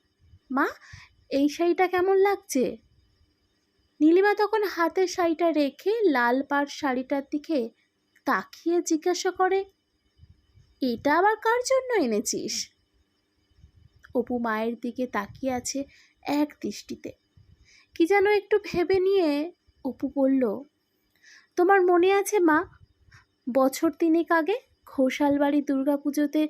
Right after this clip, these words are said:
আমাদের সকলের নিমন্ত্রণ ছিল? বিজয়া দশমীর দিন ঘোষাল গিন্নি লাল পাড় একটা শাড়ি পরে দুর্গা মাকে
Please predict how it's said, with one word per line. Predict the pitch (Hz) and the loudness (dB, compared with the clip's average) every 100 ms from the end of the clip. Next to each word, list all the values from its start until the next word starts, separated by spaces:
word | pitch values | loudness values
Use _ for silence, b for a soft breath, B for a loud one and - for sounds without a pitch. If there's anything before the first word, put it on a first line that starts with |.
| B B B B - | B B B B -6
আমাদের | 262 277 302 | -2 0 0
সকলের | 294 269 311 320 285 | -2 -2 2 2 2
নিমন্ত্রণ | 254 254 269 277 320 311 | 0 0 0 0 0 0
ছিল? | - 339 392 - _ _ _ _ - _ _ _ _ - | 0 -2 -2 -6 _ _ _ _ -20 _ _ _ _ -4
বিজয়া | 285 285 359 370 | 2 4 6 6
দশমীর | 359 370 381 381 349 | 4 2 2 0 0
দিন | - 311 339 359 | 0 0 0 -2
ঘোষাল | - 285 269 330 320 | -2 -2 0 0 0
গিন্নি | 302 349 330 285 254 247 | 0 0 2 0 -2 -4
লাল | 240 240 262 | -4 0 -2
পাড় | 269 294 277 | 0 0 0
একটা | 269 269 | -2 -4
শাড়ি | 294 - 214 240 | -6 -4 -6 -6
পরে | 269 330 311 285 B B B _ - | -6 -4 -2 -4 B B B _ -4
দুর্গা | 277 226 - 285 | -2 -2 0 0
মাকে | 294 320 | 0 -2